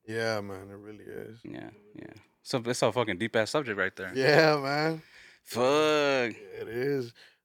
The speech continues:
Speaker 1: Nah, but it's, it's good to talk about, you know, so whoever hears it, I mean, it's not shit talking, bashing on
Speaker 2: Nah.
Speaker 1: anybody, but it's just, you know, shit
Speaker 2: Nah,
Speaker 1: that
Speaker 2: it's not.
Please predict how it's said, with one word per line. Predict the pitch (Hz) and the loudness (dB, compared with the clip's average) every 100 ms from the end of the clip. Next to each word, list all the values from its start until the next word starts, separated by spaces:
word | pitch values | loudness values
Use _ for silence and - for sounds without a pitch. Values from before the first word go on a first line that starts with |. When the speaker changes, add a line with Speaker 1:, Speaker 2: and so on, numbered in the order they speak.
| - | 0
Speaker 1:
Nah, | 147 | 2
but | 147 | 4
it's, | 160 165 | 4 4
it's | 156 | 4
good | 160 | 6
to | 175 | 8
talk | 180 170 | 10 8
about, | 147 143 | 6 4
you | 143 | 6
know, | 147 | 4
so | 143 131 | 6 4
whoever | 135 139 147 | 2 -2 2
hears | 156 151 | 4 8
it, | 151 139 | 6 6
I | |
mean, | 135 139 143 135 117 - - _ _ - | 4 2 2 0 -4 -10 -20 _ _ 0
it's | |
not | 147 156 | 4 6
shit | - 170 | 6 6
talking, | - 151 147 135 | 10 10 10 6
bashing | 139 143 147 | 6 6 6
on | 143 | 2
Speaker 2:
Nah. | 151 139 | 4 4
Speaker 1:
anybody, | - 165 | 6 4
but | 143 127 | 4 4
it's | 131 | 4
just, | 139 135 127 | 0 -4 -6
you | 139 | -6
know, | 147 | -4
shit | 143 - | -2 -2
Speaker 2:
Nah, | 98 | 0
Speaker 1:
that | 135 123 | 2 2
Speaker 2:
it's | 117 127 | 0 -2
not. | 135 107 | -2 -2